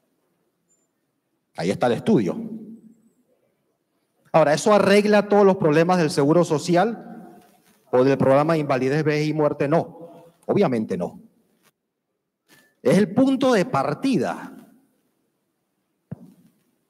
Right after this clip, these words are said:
También hay que tomar en consideración un problema real. Las pensiones actualmente en Panamá, los jubilados del siste-, del subsistema que existía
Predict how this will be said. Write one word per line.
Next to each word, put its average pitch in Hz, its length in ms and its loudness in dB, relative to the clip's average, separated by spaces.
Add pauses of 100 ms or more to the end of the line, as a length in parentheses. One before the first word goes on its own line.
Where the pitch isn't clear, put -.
(580)
También 98 280 -2
hay 143 120 0
que 147 120 0
tomar 127 280 0
en 147 100 -2
consideración 127 680 -2
un 143 80 0
problema 139 380 0
real. 127 640 -4 (1300)
Las 123 180 -2
pensiones 147 540 0
actualmente 165 640 0
en 131 100 -6
Panamá, 113 340 -4
los 110 120 -2
jubilados 131 640 0
del 135 180 -2
siste-, 131 420 -4
del 123 140 -4
subsistema 143 640 -2
que 151 80 -10
existía 147 640 -4